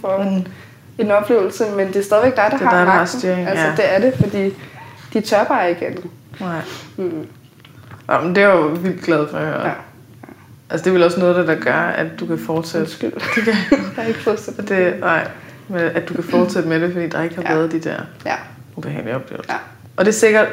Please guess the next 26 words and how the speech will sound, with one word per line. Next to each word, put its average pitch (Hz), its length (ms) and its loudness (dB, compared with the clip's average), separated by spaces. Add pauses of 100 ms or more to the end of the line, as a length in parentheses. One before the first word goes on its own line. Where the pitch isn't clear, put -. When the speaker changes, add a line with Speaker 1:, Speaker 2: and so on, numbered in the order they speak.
Speaker 2:
er 208 60 -2
sikkert 202 320 4
også 151 220 2
noget 170 200 -2
med, 160 80 -4
at - 240 -8
vi - 120 -4
er 147 60 -2
i 151 60 -6
Danmark, - 360 -8 (120)
og - 100 -6
de 202 40 0 (120)
der 190 60 2
Speaker 1:
Mm. 185 60 0
Speaker 2:
ting, 165 220 -2
at 170 100 -4
hvis 165 160 -4
det - 220 -4
er - 100 -2
et 160 40 -4 (600)
eller 160 180 0
andet 175 160 -4
sted 160 280 -2 (200)
Speaker 1:
Mm. 190 100 -6
Speaker 2:
nu, 160 360 2
jeg, 143 260 0